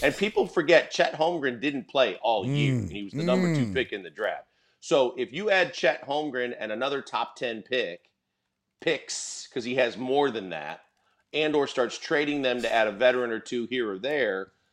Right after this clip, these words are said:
Speaker 1: I think that the window is wide open for O K C. Now, you still kinda have to get over the Durant Phoenix era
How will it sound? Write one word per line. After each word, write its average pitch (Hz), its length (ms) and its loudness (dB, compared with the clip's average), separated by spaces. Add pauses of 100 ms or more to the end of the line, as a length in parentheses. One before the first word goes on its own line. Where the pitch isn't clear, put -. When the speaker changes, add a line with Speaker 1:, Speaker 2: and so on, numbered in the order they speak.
(520)
Speaker 1:
I 143 60 -2
think 190 440 -2
that 147 340 0
the 131 120 0
window 156 440 2
is 127 140 0
wide 131 340 4
open 135 340 0
for 117 220 -8
O 120 140 -2
K 110 260 -8
C. 135 340 -4
Now, 107 140 -2
you 117 140 -6
still 175 280 -4
kinda 147 300 0
have 131 240 -2
to 127 80 -10
get 131 320 -4
over 135 280 -2
the 117 140 -4
Durant 113 500 -2 (300)
Phoenix 131 480 -4
era 123 420 2